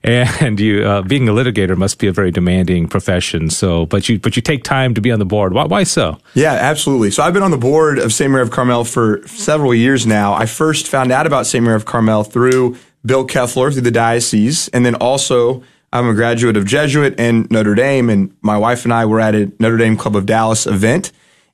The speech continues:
Speaker 2: And at that time, I think this was maybe four or five years ago, they were revamping the board. And I remember,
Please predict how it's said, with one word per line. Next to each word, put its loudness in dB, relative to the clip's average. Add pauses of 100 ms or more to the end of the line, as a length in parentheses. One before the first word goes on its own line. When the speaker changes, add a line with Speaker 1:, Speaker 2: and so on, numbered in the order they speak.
Speaker 2:
And 2
at -2
that 0
time, -2
I -6
think -2
this -2
was -2
maybe 0
four 0
or 0
five -2
years 2
ago, 2
they 2
were 2
revamping 0 (300)
the 0
board. 0 (340)
And 2
I 2
remember, 2